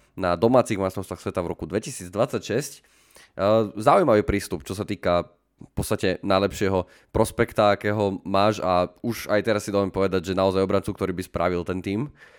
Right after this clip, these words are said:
mimochodom, vybrali si ho Dallas Stars v roku dvetisícdvadsaťdva z osemnásteho miesta draftu a už aj to o niečom svedčí.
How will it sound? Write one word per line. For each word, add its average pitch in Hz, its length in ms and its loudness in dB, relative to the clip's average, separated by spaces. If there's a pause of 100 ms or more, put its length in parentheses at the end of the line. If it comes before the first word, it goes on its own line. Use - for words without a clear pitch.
(680)
mimochodom, 107 400 0
vybrali 98 320 -2
si - 80 -6
ho 90 80 -2
Dallas 95 240 2
Stars 95 240 0
v 90 80 -4
roku 92 80 -6
dvetisícdvadsaťdva 87 720 -4
z 90 80 -6
osemnásteho 98 480 -2
miesta 92 320 -4
draftu 87 400 -2
a - 160 0
už 101 240 0
aj - 0 -
to 92 160 0
o 98 80 0
niečom 104 240 -6
svedčí. 101 480 -2